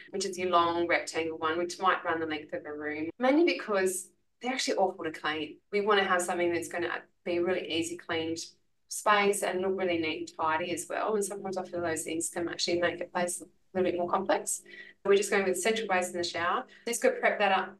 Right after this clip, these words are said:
and line all the floor and the walls with a waterproof product. We're gonna put a wall lining on, which is a wet area plasterboard. And then it's gonna seal up all the corners and the joints with particular tape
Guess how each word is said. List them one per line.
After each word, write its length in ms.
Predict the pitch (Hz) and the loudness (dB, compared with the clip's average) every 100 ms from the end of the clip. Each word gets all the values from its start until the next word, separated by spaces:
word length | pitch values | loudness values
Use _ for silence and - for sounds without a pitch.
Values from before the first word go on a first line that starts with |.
| _ | _
and 260 | 185 180 - | -2 -2 -4
line 340 | 190 180 180 185 | 0 4 6 4
all 100 | 180 | 2
the 120 | 180 | 0
floor 560 | 180 180 175 175 175 170 | -2 4 8 8 4 0
and 100 | 170 | -4
the 80 | 170 | -4
walls 440 | 165 165 254 277 | -4 -2 -2 -2
with 140 | 175 170 | -4 -2
a 220 | 165 156 | -2 -2
waterproof 440 | 170 170 - 160 156 - | -2 -2 -4 -10 -10 -16
product. 360 | - 156 151 - | -2 -2 -2 -4
We're 80 | 208 | 4
gonna 200 | 196 190 | 4 4
put 100 | 202 | 0
a 60 | |
wall 240 | 196 202 208 | 4 4 6
lining 320 | 196 190 180 | 6 4 2
on, 160 | 180 277 | 2 2
which 200 | - - | 0 -4
is 140 | 196 185 | -2 0
a 500 | 170 170 170 160 - | 2 2 0 -4 -4
wet 140 | 170 160 | 0 2
area 340 | 160 160 160 | 2 0 -2
plasterboard. 540 | - 170 - 214 196 269 - | -2 -2 -4 -4 0 0 0
And 160 | 196 196 | -2 2
then 80 | 208 | 2
it's 100 | 214 | 4
gonna 140 | 262 | 2
seal 240 | 262 226 202 | 2 0 0
up 140 | 196 | 0
all 100 | 185 | -2
the 80 | 180 | -2
corners 400 | - 175 175 170 | -2 0 0 0
and 80 | 170 | -2
the 80 | 165 | -2
joints 440 | 165 156 147 - - | -2 -4 -4 -8 -6
with 180 | 170 - - | -6 -6 -14
particular 400 | - - 180 156 | -10 -10 -4 -4
tape 580 | 156 226 220 214 202 | 0 2 2 2 -2